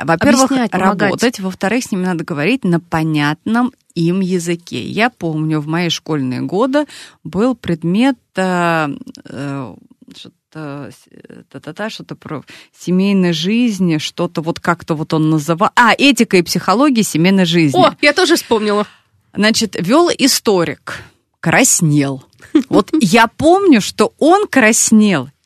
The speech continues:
Speaker 1: и мы краснели. Он не понимал, что нам говорить, а мы уже вот это всё знали лучше его, и вот это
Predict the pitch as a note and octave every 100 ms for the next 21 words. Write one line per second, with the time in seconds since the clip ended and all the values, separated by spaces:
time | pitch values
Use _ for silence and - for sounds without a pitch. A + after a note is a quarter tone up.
0 | - A3 G3+ G#3 A#3 - E3+ D#3 - E3+
1 | E3+ D#3+ C3 C3+ _ _ - - _ -
2 | D4+ C#4+ C#4 D4+ - C#4+ C4+ C4 C4+ C4
3 | A3+ - A3 G#3 G3+ G3 G3 F#3+ G3+ C#4
4 | E4+ - - - F#3+ A3 B3 C#4+ B3+ A3
5 | A#3 A3+ G#3+ G#3+ G#3 F#3+ - E3+ E3 D#3+
6 | D#3 D3 D3 - - D3 D3+ E3 G#3 A3
7 | - G3 F#3 F3 G3+ G3